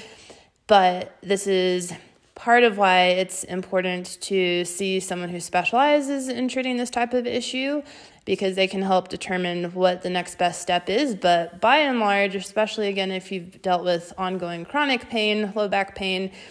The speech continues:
typically you don't want to get an X-ray or M R I if it's not necessary.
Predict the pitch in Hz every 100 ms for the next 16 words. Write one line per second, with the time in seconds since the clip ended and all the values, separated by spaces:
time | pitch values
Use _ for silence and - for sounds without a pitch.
0 | - - - 226 202 196 185 180 185 202
1 | 226 202 185 190 190 185 185 180 180 -
2 | 185 180 180 180 175 180 185 180 175 175
3 | 175 170 175 175 175 - 180 175 - 180
4 | 180 175 160 - - 80 - 160